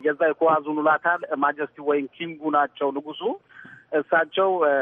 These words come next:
የውጭ ሀገር ዜጎች ተጠራርገው መውጣት አለባቸው የሚል በራሳቸው ቋንቋ ለህዝቡ፣ እ፣ ንግግር ሲያደርጉ ይሄን የሰማ በጣም ችግር ላይ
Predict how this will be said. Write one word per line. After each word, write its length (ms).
የውጭ 280
ሀገር 260
ዜጎች 300
ተጠራርገው 560
መውጣት 420
አለባቸው 680
የሚል 540
በራሳቸው 800
ቋንቋ 380
ለህዝቡ፣ 420
እ፣ 140
ንግግር 460
ሲያደርጉ 420
ይሄን 360
የሰማ 440
በጣም 380
ችግር 340
ላይ 200